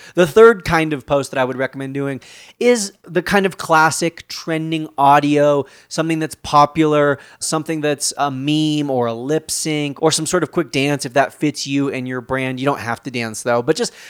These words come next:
something that is trending or popular, because leveraging these trends is A, very easy to create, B, very quick to create, and C, if you strike just right,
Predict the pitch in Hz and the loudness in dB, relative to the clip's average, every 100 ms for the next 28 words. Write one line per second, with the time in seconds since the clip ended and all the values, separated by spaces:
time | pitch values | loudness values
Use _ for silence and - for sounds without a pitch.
0 | - - 202 202 185 180 170 - - 160 | -6 2 2 2 0 0 -2 -4 -2 0
1 | 156 156 151 147 135 - 120 - 117 104 | 0 -4 -4 -4 -4 0 0 0 -4 -6
2 | 104 - - - 160 170 175 165 165 143 | -6 -14 -8 -6 -2 4 4 4 0 0
3 | 147 147 147 147 143 139 131 120 - 151 | 2 2 -2 -4 -8 -8 -8 -6 -2 0
4 | 143 135 - 143 135 - - 151 160 196 | 0 -2 -4 -2 -2 -4 2 4 6 4
5 | 214 - - 120 160 180 190 180 _ 156 | 0 -8 -14 2 6 6 4 -2 _ -10
6 | 165 156 180 170 - - 156 123 120 123 | -8 -6 -6 -6 -6 -6 -4 -4 -4 -8
7 | - 123 - 220 175 160 - - 147 165 | -14 -10 -6 -4 -2 -4 -6 -16 0 4
8 | 170 175 - - 226 - 160 - 135 127 | 4 2 -2 2 2 2 -8 -8 -6 -4
9 | 127 - 131 131 - - 226 175 143 - | -6 -8 -12 -10 -8 -6 -2 0 0 -4
10 | - - _ - 214 165 170 180 175 _ | -20 -20 _ 0 2 2 -2 -4 -6 _
11 | - - 156 160 151 139 151 - 139 131 | -12 0 2 2 0 -4 -4 -4 -2 0
12 | 143 | -2